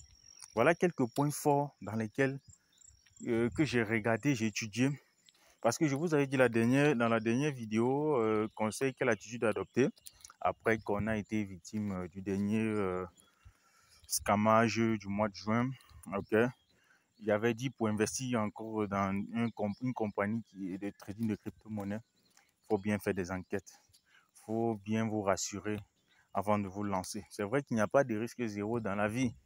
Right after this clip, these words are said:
oui. Mais cependant, est-ce que ça vaut la peine de placer de l'argent durement gagné n'importe où ? Est-ce que ça vaut la peine de le confier à n'importe qui ? Ouais, c'est de ça qu'il s'agit aussi.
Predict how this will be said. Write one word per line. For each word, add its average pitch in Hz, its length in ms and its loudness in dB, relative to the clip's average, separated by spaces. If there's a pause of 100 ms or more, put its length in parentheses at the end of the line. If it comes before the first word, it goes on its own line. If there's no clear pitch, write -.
oui. 135 240 0 (680)
Mais 110 140 2
cependant, 120 580 2 (220)
est-ce 135 160 0
que 139 140 -4
ça 117 160 4
vaut 123 160 0
la 120 160 4
peine 127 240 0
de 110 160 0
placer 110 340 -2
de 117 100 -2
l'argent 110 360 4
durement 110 560 0
gagné 123 480 2 (360)
n'importe 120 500 6
où ? 143 220 6 (1040)
Est-ce 104 140 0
que 160 100 0
ça 147 200 6
vaut 143 140 4
la 147 120 8
peine 147 220 2
de 135 60 2
le 147 100 4
confier 135 400 0
à 143 40 4
n'importe 131 460 6
qui ? 165 180 6 (280)
Ouais, 110 240 4
c'est 113 160 -2
de 113 80 -2
ça 151 180 -4
qu'il 151 140 -6
s'agit 131 300 -4
aussi. 139 300 -4